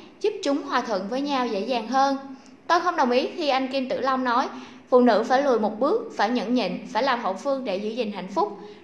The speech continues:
rồi phải chia sẻ mọi thứ với chồng, con chung, con riêng. Nếu người phụ nữ chỉ chịu đựng một mình như thế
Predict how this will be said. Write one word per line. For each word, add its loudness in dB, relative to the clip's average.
rồi 4
phải 2
chia -4
sẻ 0
mọi 0
thứ -4
với -2
chồng, 2
con -2
chung, 2
con -4
riêng. 0
Nếu 4
người 2
phụ 2
nữ 2
chỉ -4
chịu 0
đựng 2
một -4
mình 2
như 0
thế 2